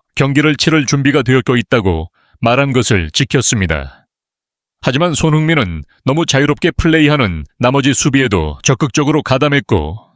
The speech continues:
득점보다는 어시스트에 더 집중하는 모습을 보였습니다. 공격적인 경기 운영은 좋았지만 손흥민이 자신의 모든 능력을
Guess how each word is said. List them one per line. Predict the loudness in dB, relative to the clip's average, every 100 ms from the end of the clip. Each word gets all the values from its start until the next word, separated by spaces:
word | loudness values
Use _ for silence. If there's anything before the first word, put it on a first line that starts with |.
| _ _ _
득점보다는 | 0 0 0 2 2 0
어시스트에 | 2 0 2 0 2 0 0 -4 _ -2
더 | 0
집중하는 | 0 -2 0 0 0 2
모습을 | 0 2 0
보였습니다. | 2 2 2 2 0 -2 -4 -10 _ _ _ _ _ _ _ _ _
공격적인 | -2 2 0 0 -2 0
경기 | 0 0 2
운영은 | 2 2 2 0
좋았지만 | 2 2 2 0 -2 -4 -10 -14 _ _
손흥민이 | 0 2 2 0 0 -4 -8 _
자신의 | -2 0 0
모든 | 4 2 2 2
능력을 | 2 2 2 0 -2